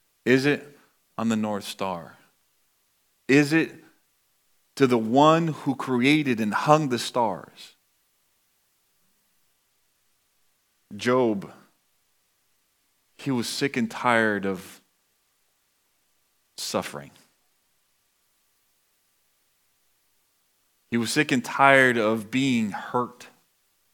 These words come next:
He was sick and tired of scraping the wounds with a shard of clay. And he came to a point where he says, "Enough is enough, Lord. When are you gonna come my way?"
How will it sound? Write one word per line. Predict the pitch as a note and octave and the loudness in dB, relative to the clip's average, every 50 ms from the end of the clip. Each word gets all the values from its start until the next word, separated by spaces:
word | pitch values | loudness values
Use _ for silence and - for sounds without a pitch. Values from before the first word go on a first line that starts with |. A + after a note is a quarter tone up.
| _ _ _ _ _ _ _ _ _ _ _ _ _ _ _ _ _ _ _ _ _ _ _ _ _ _ _ _ - | _ _ _ _ _ _ _ _ _ _ _ _ _ _ _ _ _ _ _ _ _ _ _ _ _ _ _ _ 0
He | B2+ | 2
was | C3+ C3 B2+ | 2 2 2
sick | - - D#3+ D#3+ | 2 0 0 0
and | D#3 C#3 B2 | 0 -2 -2
tired | - - - C#3+ C#3+ C#3+ C#3+ C3+ B2+ B2 | -2 0 4 6 6 6 8 6 6 4
of | A#2 G#2+ G#2 - - - _ _ _ _ _ _ _ _ _ _ _ _ _ _ _ _ _ _ _ _ _ _ _ _ _ _ _ _ _ _ _ _ _ _ _ _ | 2 0 -4 -12 -20 -20 _ _ _ _ _ _ _ _ _ _ _ _ _ _ _ _ _ _ _ _ _ _ _ _ _ _ _ _ _ _ _ _ _ _ _ _
scraping | - - - - - E3 D#3+ E3 D3+ - C#3 B2+ A#2+ A2+ A2+ G#2+ G#2 F#2+ - - - - - | -8 -6 -4 2 6 6 8 8 6 4 2 2 2 2 2 0 -2 -6 -8 -12 -14 -12 -4
the | A#2 A2+ B2 | 0 0 0
wounds | B2 A#2+ C3+ D#3 E3+ E3 D#3+ D3 C3+ B2 A2+ G#2 - G2+ | 2 2 4 4 4 4 4 4 4 2 2 0 -4 -6
with | G2+ G#2 A#2+ A#2 A2 - | -4 -2 -2 -2 -2 -4
a | G2+ | -6
shard | - - - - C#3+ C3 C3 B2+ A#2 A2+ | -4 -2 0 2 4 4 4 4 2 0
of | G#2+ G2 - | -4 -6 -8
clay. | - - - C3 B2+ A2+ G2 F2+ E2+ - - - - - _ _ _ _ _ _ _ _ _ _ _ _ _ _ _ _ _ _ _ _ _ _ _ _ _ _ _ _ _ _ _ _ _ _ - | -14 -8 -2 0 0 0 0 -2 -6 -10 -16 -20 -20 -20 _ _ _ _ _ _ _ _ _ _ _ _ _ _ _ _ _ _ _ _ _ _ _ _ _ _ _ _ _ _ _ _ _ _ -2
And | - B2+ C#3 | 2 4 4
he | C#3 | 4
came | C3 - G3 G3 G3 G#3 F#3+ | 4 4 6 6 6 6 4
to | - - E3 | 2 4 4
a | C#3+ B2 | 4 4
point | - - E3+ F#3 F#3 F3 D#3+ | 4 4 4 6 6 6 6
where | C#3+ C#3 | 6 4
he | D3 | 4
says, | - - D#3+ C#3+ C3+ | 4 4 4 4 4
"Enough | - - D3+ D3+ D#3 E3 G3 C4 C4 - - A3+ | 6 6 6 8 8 8 8 8 6 6 6 6
is | G3+ D#3+ D#3+ | 6 6 6
enough, | E3+ E3 E3 E3+ D#3+ C#3 B2 - | 6 8 10 10 10 8 6 4
Lord. | - B2 B2+ C3+ C3+ B2+ | 2 4 6 6 6 4
When | A#2+ C3 E3+ A3 B3 | 4 4 6 8 8
are | B3 | 8
you | A3+ G3+ F2+ E3 | 8 6 4 -2
gonna | D3+ - F#3+ F#3+ F3 D#3+ | 0 4 6 6 6 4
come | - - - F#3 F#3+ F#3 F3+ | 2 0 4 4 4 6 6
my | D#3+ D#3+ D#3 D#3 | 8 8 8 8
way?" | D3+ C#3 C3+ A#2 F#2 E2 - - - | 6 6 4 2 2 0 -6 -14 -20